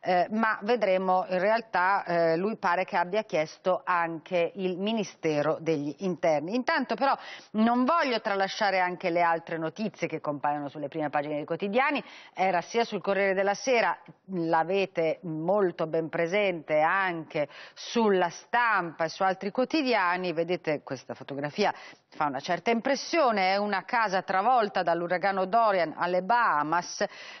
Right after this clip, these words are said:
mm, ci sono morti per le strade, eh, è sicuramente una grande tragedia che sta colpendo in queste ore anche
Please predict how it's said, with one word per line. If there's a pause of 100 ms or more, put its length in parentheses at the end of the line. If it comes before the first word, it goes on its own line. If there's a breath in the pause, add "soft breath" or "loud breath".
(120)
mm,
ci
sono
morti
per
le
strade, (180 loud breath)
eh,
è
sicuramente
una
grande
tragedia
che
sta
colpendo
in
queste
ore
anche